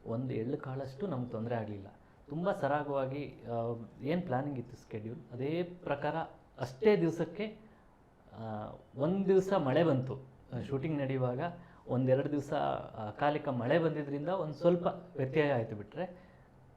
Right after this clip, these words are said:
ನೀಟಾಗಿ ಪ್ಲಾನ್ ಮಾಡಿದ್ರು, ಪ್ಲಾನ್ ಪ್ರಕಾರನೇ ಮುಗೀತು. ಸಿನಿಮಾನೂ ಅಷ್ಟೇ ಚೆನ್ನಾಗ್ ಬಂತು. ಆಮೇಲೆ ರಿಲೀಸ್ ಆದ ನಂತರ ಕೂಡ ಅಷ್ಟೇ, ಆ, ತುಂಬ ಇಂಡಸ್ಟ್ರಿಯ ಎಲ್ಲರೂ ನಮಗೆ ತುಂಬ ದೊಡ್ಡ ದೊಡ್ಡವರೆಲ್ಲ ತುಂಬ ಸಹಕಾರವನ್ನು ಕೊಟ್ರು. ನಮ್ಮ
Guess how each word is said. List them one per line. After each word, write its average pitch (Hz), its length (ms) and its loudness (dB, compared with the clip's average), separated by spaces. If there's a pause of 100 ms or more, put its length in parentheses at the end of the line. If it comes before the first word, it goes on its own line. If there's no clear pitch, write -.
(260)
ನೀಟಾಗಿ 170 460 0
ಪ್ಲಾನ್ 127 280 -4
ಮಾಡಿದ್ರು, 123 540 -6 (360)
ಪ್ಲಾನ್ 123 280 -4
ಪ್ರಕಾರನೇ 123 500 -6
ಮುಗೀತು. 107 360 -10 (600)
ಸಿನಿಮಾನೂ 196 280 -6
ಅಷ್ಟೇ 139 200 -2
ಚೆನ್ನಾಗ್ 120 340 -4
ಬಂತು. 110 340 -6 (1200)
ಆಮೇಲೆ 143 320 -4
ರಿಲೀಸ್ 147 280 0
ಆದ 143 220 2
ನಂತರ 143 240 0
ಕೂಡ 151 220 -2
ಅಷ್ಟೇ, 127 380 -6 (220)
ಆ, 104 400 -6 (160)
ತುಂಬ 165 200 0
ಇಂಡಸ್ಟ್ರಿಯ 123 600 0 (680)
ಎಲ್ಲರೂ 143 380 -2
ನಮಗೆ 110 320 -4
ತುಂಬ 110 260 -6
ದೊಡ್ಡ 107 240 -6
ದೊಡ್ಡವರೆಲ್ಲ 113 420 -4
ತುಂಬ 113 300 -8
ಸಹಕಾರವನ್ನು 104 580 -10
ಕೊಟ್ರು. 98 380 -12
ನಮ್ಮ 104 180 -12